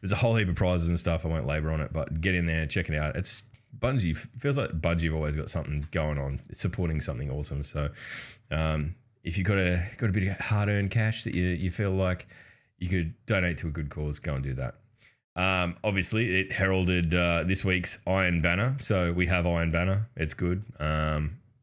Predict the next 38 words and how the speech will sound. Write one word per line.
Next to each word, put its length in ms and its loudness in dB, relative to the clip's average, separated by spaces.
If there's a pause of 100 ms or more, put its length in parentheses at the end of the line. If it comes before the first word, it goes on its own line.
I 60 -4
think 180 -2
they've 180 0
repealed 640 0
the 400 0
skill-based 520 0
matchmaking, 920 -2
lobby 240 0
balancing 520 -2
stuff 220 -2
that 120 -6
they 100 0
put 180 -4
in 160 0
last 320 -2
time. 320 -2 (540)
So 140 0
it's 120 -6
not 140 -6
quite 280 0
as 120 0
bad. 380 0 (560)
Um, 680 0 (160)
so 200 0
it's, 460 0
it's, 300 0
it's 160 0
a 60 2
good 120 0
time. 240 0
We 80 0
jumped 220 -2
in 100 0
last 280 -2
night 160 -2
and 220 -2
it 500 -20
was, 120 -6